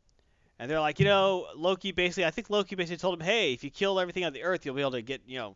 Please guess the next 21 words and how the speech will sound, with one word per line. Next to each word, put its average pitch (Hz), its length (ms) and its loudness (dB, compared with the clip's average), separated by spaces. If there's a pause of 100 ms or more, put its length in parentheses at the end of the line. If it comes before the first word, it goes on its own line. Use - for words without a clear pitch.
find 143 180 -2
a 127 40 -8
cure, 123 500 -2
or 120 100 -8
at 131 60 -6
least 135 200 -8
take 143 200 -4
out 123 80 -6
the - 60 -18
people 131 200 -12
who - 20 -14
started 127 240 -4
all 95 60 -8
this 92 100 -14
crap." - 280 -18 (260)
So - 140 -4
that's 220 160 0
what 165 80 -12
they're 147 100 -4
down 113 220 -6
for. - 240 -20